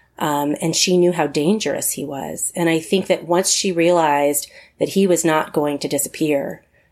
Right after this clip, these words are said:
and that he was gonna hang all this over her and potentially hurt her and maybe her kids or, or, or take Austin and run away, she, that was it. "I gotta, I gotta pull the plug and go," you know? And so it was just, wow, the vulnerability that she experienced around him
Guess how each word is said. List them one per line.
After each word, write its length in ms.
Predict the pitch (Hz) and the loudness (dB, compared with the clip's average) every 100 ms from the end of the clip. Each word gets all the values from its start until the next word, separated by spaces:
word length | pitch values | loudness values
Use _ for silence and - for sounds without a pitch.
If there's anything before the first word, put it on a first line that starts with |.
| - | -6
and 80 | 151 | 0
that 60 | |
he 80 | 160 | 2
was 80 | 170 | 2
gonna 140 | 160 | 0
hang 200 | 156 156 | 0 -2
all 100 | 156 | -2
this 160 | 151 147 | -2 0
over 200 | 151 151 | 0 0
her 220 | 151 147 | 0 0
and 200 | - 147 | 0 -2
potentially 680 | 147 - 160 165 143 139 - | -2 0 0 2 0 0 -2
hurt 220 | - 160 | -2 -2
her 340 | - 160 151 156 | 0 0 0 -2
and 120 | 165 147 | -2 -2
maybe 220 | 147 156 | -4 -6
her 120 | - | -10
kids 380 | - 175 156 151 | -2 0 2 0
or, 160 | 156 - | -2 -6
or, 180 | 143 - | -16 -10
or 100 | - | -8
take 200 | - 170 | -2 0
Austin 340 | 151 151 - 147 | 2 2 2 0
and 80 | 143 | 0
run 140 | 147 | 0
away, 440 | 147 156 151 147 - - - - _ _ | 2 2 2 -2 -10 -20 -20 -20 _ _
she, 320 | - - 202 - | -2 0 0 0
that 140 | 190 | -2
was 100 | 170 196 | 2 2
it. 200 | 262 - - | 0 -2 0
"I 60 | |
gotta, 260 | 175 165 160 - | 2 2 -2 -4
I 60 | 180 | 0
gotta 240 | 170 151 - - | 2 0 -6 -2
pull 140 | 196 | 0
the 60 | 165 | 2
plug 220 | 175 160 | 0 0
and 100 | 156 | 0
go," 440 | 165 165 - - _ _ _ _ - | 2 2 0 -6 _ _ _ _ -6
you 180 | 170 | -2
know? 320 | 156 147 147 165 _ _ _ _ _ - | 0 0 -2 -6 _ _ _ _ _ -8
And 120 | 165 139 | -4 0
so 300 | 170 147 147 | 2 2 0
it 120 | 151 | -2
was 180 | 143 - | -2 -2
just, 380 | 165 - - - _ _ - - 208 _ - | 0 -2 -4 -12 _ _ -20 -20 -20 _ -6
wow, 520 | - 170 156 147 156 - | 0 2 2 0 -2 -4
the 60 | |
vulnerability 680 | 156 175 170 151 156 160 143 | 0 2 2 0 2 0 -2
that 160 | - | -4
she 160 | - 170 | -4 -4
experienced 500 | 151 - 156 151 - | -2 -2 -2 -4 -6
around 200 | 156 139 | -6 -8
him 480 | - 160 147 151 | -4 -4 -4 -8